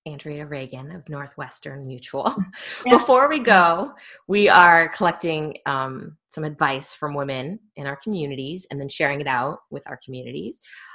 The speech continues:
Speaker 1: Um, so we have three rapid fire questions for you. Are you ready?
Speaker 2: I'm ready.
Speaker 1: Okay. Is there a lesson that you have learned recently that you wish you would have learned earlier in your career?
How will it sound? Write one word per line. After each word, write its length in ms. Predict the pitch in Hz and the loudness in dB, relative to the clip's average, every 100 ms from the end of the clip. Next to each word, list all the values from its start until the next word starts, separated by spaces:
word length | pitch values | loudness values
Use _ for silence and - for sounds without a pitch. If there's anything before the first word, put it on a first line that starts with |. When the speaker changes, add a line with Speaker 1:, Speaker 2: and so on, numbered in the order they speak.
| - | 0
Speaker 1:
Um, 420 | 170 143 131 - - | 2 2 0 -6 -16
so 160 | - 156 | -10 -8
we 100 | 156 | -6
have 220 | 151 147 - | -8 -10 -10
three 300 | 165 160 175 | -8 -8 -6
rapid 340 | 151 139 143 131 | -6 -6 -8 -10
fire 300 | 123 120 127 - | -8 -8 -12 -16
questions 480 | 123 - - 139 - | -16 -14 -16 -18 -18
for 100 | - | -16
you. 320 | 151 - 160 _ _ | -12 -12 -14 _ _
Are 60 | 147 | -14
you 120 | 151 | -12
ready? 380 | 143 151 175 190 _ _ _ _ _ _ _ _ - | -12 -12 -14 -16 _ _ _ _ _ _ _ _ 0
Speaker 2:
I'm 140 | 214 | 2
ready. 260 | 214 190 185 - _ _ _ _ | 4 4 0 -10 _ _ _ _
Speaker 1:
Okay. 300 | 170 - 127 - _ _ _ _ - - - - | -10 -8 -12 -12 _ _ _ _ -20 -20 -4 0
Is 160 | 196 | 2
there 240 | 240 254 294 | 4 4 4
a 60 | 370 | 2
lesson 680 | 226 156 - 165 165 190 196 | 4 2 0 -6 -6 -10 -6
that 140 | 170 | -6
you 200 | 175 170 | -4 -4
have 180 | 156 151 | -4 -6
learned 320 | 151 151 143 | -6 -6 -4
recently 760 | 180 262 - 143 143 139 220 240 _ _ - | -4 -2 -4 -6 -4 -4 -6 -10 _ _ -4
that 140 | 147 | -2
you 260 | 160 160 160 | -2 -4 0
wish 320 | 165 165 - | 0 0 -2
you 100 | 180 | -2
would 120 | 170 | -2
have 140 | 175 151 | -4 -6
learned 340 | 151 147 139 | -4 -4 -4
earlier 360 | - 139 131 120 | -6 -4 -4 -6
in 80 | 120 | -8
your 120 | 123 | -10
career? 440 | - 123 76 160 | -10 -8 -8 -10